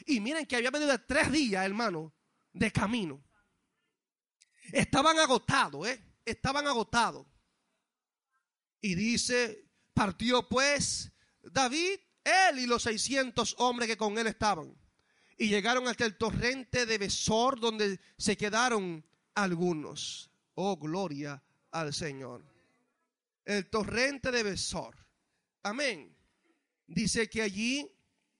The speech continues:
eso estaba a unos veintiún kilómetros de Siclag. Y allí dice que se caracterizaba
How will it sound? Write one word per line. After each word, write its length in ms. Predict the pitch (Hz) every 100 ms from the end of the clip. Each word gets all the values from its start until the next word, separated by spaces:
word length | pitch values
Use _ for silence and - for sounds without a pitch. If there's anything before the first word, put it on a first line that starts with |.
| _
eso 460 | 202 247 240 220 _
estaba 300 | 208 - 233
a 40 |
unos 240 | 233 247 180
veintiún 540 | 226 208 226 220 285
kilómetros 560 | - 262 233 262 269 240
de 100 | 208
Siclag. 440 | - 175 170 127 - _ _ _ _ _ _ _ _ _ _ _ _ _ _ - -
Y 160 | 214
allí 580 | 196 185 240 262 247 _ _ _ _ _ _ _ _ _
dice 420 | 165 220 202 233
que 540 | - 220 208 175 - _ _ _ _
se 220 | - 208
caracterizaba 1120 | 214 196 - 202 196 226 240 175 147 165 240